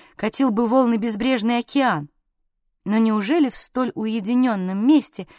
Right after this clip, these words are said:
я не сумею остаться безвестной? А что до уединения, разве мой брат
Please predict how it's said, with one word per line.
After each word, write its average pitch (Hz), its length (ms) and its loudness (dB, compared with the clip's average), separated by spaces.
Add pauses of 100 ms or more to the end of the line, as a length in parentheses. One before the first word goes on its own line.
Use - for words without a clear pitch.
(360)
я 302 140 8
не 285 120 10
сумею 294 500 6
остаться 214 540 -4
безвестной? 214 800 -8 (720)
А 190 100 -4
что 240 200 0
до 208 120 -2
уединения, 208 840 2 (560)
разве 240 360 0
мой 240 200 2
брат 202 440 -4